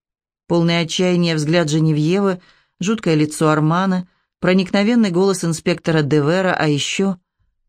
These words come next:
трупы собак и образ Йоланты, которая клянется в верности молодому супругу у алтаря. Она запретила себе обо всем этом думать. «Послезавтра я, наконец, увижу море,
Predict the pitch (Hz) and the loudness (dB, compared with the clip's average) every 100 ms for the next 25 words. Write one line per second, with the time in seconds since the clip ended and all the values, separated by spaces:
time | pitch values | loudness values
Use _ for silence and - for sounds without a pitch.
0 | _ - 214 196 190 196 156 151 - _ | _ -6 -4 -2 -2 -2 -2 -4 -8 _
1 | _ _ _ 165 156 147 156 160 165 170 | _ _ _ -2 0 2 0 0 0 0
2 | 196 170 151 151 151 156 160 160 165 - | 0 -2 -2 -2 0 0 0 0 0 0
3 | 151 143 180 175 160 165 156 - - _ | 0 0 0 0 -2 -2 -4 -6 -20 _
4 | 160 156 147 147 - 143 170 220 190 190 | 0 2 2 0 0 -2 0 0 2 2
5 | 185 180 180 180 180 170 - _ _ _ | 2 0 0 0 0 -2 -6 _ _ _
6 | _ _ _ _ _ _ - 95 190 220 | _ _ _ _ _ _ -4 -2 -2 -4
7 | 214 165 143 135 147 131 143 139 _ _ | -2 0 0 -2 -4 0 0 -2 _ _
8 | _ _ - 135 143 - 214 202 160 156 | _ _ -4 -2 -2 0 2 2 2 0
9 | 147 135 135 135 - - _ _ _ _ | 0 0 0 -2 -6 -20 _ _ _ _
10 | _ _ _ _ _ _ _ - 285 294 | _ _ _ _ _ _ _ -2 0 2
11 | 202 165 196 208 - 208 202 196 _ _ | 0 2 0 -2 0 0 0 -2 _ _
12 | - 160 165 160 165 165 156 - 170 160 | -4 0 2 2 2 2 -2 -6 -2 2
13 | 160 143 151 151 185 208 220 | 2 2 2 2 2 0 -2